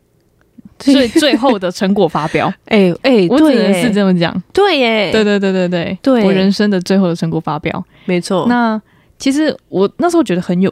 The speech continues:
Speaker 2: 趣，
Speaker 1: 嗯。
Speaker 2: 所以我那时候其实有尝试就是要做这件事情，但是
Speaker 1: 嗯。
Speaker 2: 那个是好几年前的事情。然后但是我遗书写一写，我就觉得天啊，太难过，我就，<laughs> 我就断掉了。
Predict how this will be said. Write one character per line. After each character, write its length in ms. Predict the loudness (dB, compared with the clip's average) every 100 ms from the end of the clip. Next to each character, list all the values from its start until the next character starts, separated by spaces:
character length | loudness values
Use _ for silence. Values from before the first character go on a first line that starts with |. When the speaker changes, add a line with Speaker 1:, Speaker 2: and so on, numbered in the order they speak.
| -4
Speaker 2:
趣， 320 | -12 -10 -10 -8
Speaker 1:
嗯。 120 | -6
Speaker 2:
所 140 | 0 0
以 20 |
我 60 |
那 80 | 2
时 60 | 2
候 80 | 0
其 100 | -2
实 160 | -2
有 260 | -2 -4 -10
尝 300 | -10 -8 -4
试 280 | -2 -2 -2
就 120 | -2
是 60 | -2
要 100 | -2
做 160 | -4
这 120 | -6
件 120 | -8 -8
事 120 | -8
情， 120 | -2
但 140 | 2
是 220 | 2 2 -2
Speaker 1:
嗯。 60 | -6 _ -20 _
Speaker 2:
那 80 | -6
个 60 | -4
是 40 |
好 180 | -2 -2
几 180 | -2 -4
年 140 | -6
前 160 | -8 -8
的 60 |
事 140 | -6 -8
情。 280 | -8 -14 -14 _ _ -2
然 120 | 0
后 100 | 2
但 120 | 0
是 80 | 2
我 140 | 2 2
遗 80 |
书 160 | 0 0
写 180 | 0 -2
一 40 |
写， 120 | 0
我 140 | 0 0
就 40 |
觉 120 | -2
得 60 | -4
天 220 | -4 -6
啊， 40 | -4
太 180 | -4
难 200 | -2 -2 0
过， 180 | 0
我 100 | 2
就， 140 | 2 2
<laughs> 160 | 2 2
我 140 | 2
就 220 | 0 -2
断 300 | 0 0 -2
掉 380 | -2 -2 0 0
了。 140 | 0